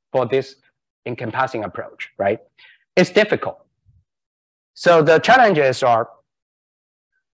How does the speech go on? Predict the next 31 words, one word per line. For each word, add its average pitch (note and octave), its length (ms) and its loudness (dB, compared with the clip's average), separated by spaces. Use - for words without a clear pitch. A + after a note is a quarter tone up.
T A#3+ 200 2
and E3+ 220 0
F, B2 360 -2
the C#3+ 80 0
prior G3+ 360 0
on C3+ 200 -2
T D#3 240 -4
and A#2 160 -6
prior D3+ 260 -6
on G#2+ 220 -12
F, A2 260 -12
they C3+ 60 -2
are A#2+ 60 -2
not C#3 260 -4
quite C3 260 -8
separable. D#3+ 520 -10
So D#3 100 2
in D3+ 220 2
this G#3 240 -2
kind E3 200 -4
of D#3+ 100 -8
existing C#3+ 580 -6
semi-parametric B2 880 -8
theory, F3 340 -8
typically F#3+ 400 -4
the A2 80 -10
priors B2 520 -6
on G#2 180 -14
these A2 180 -10
two - 260 -6
things, G#2+ 400 -10